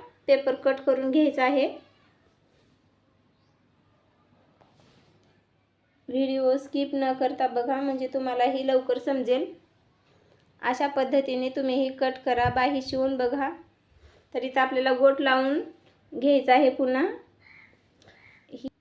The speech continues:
समोरच्या पूर्ण बाजूला आणि इथून कट करत आहे. इथंही आपल्याला इथून इ-, चक्क वरीपर्यंत गोट लावून घ्यायचा आहे. खालच्या साईडने पूर्ण दंडाला आलं पाहिजे आणि दंडावरही आपल्या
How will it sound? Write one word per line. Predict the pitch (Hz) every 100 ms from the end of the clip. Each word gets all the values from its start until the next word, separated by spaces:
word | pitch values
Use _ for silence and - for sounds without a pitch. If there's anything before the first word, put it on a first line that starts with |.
| -
समोरच्या | 285 269 254 247 254
पूर्ण | 285 285 277 262
बाजूला | 254 254 254
आणि | 294 294 277
इथून | 277 269
कट | 269 269 269
करत | 277 262 269 262 -
आहे. | 240 247 302 349 - _ _
इथंही | 254 254 269 254 269
आपल्याला | 262 262 254 311 440
इथून | 240 254 262 262
इ-, | 262 262 - _ _ _ _
चक्क | 262 254 254
वरीपर्यंत | 254 247 247 254 254 254 262 330 370
गोट | 233 254 269
लावून | 254 247 240
घ्यायचा | 254 254 254
आहे. | 247 254 294 330 - - -
खालच्या | 285 269 277
साईडने | 285 269 269 269
पूर्ण | 277 294 285 277
दंडाला | 277 262 247
आलं | 240 247
पाहिजे | 254 247 262 320 - - _ 240
आणि | 262 269
दंडावरही | 262 285 269 254 262 277
आपल्या | 269 269 277